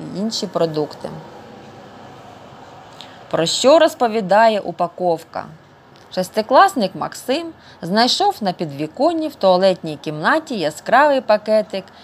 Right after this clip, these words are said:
і взяв його собі. На перерві хлопчик пригостив однокласників кульками, що були в пакетику,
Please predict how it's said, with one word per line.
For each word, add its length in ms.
і 80
взяв 400
його 380
собі. 500
На 140
перерві 600
хлопчик 580
пригостив 580
однокласників 1000
кульками, 640
що 160
були 280
в 60
пакетику, 840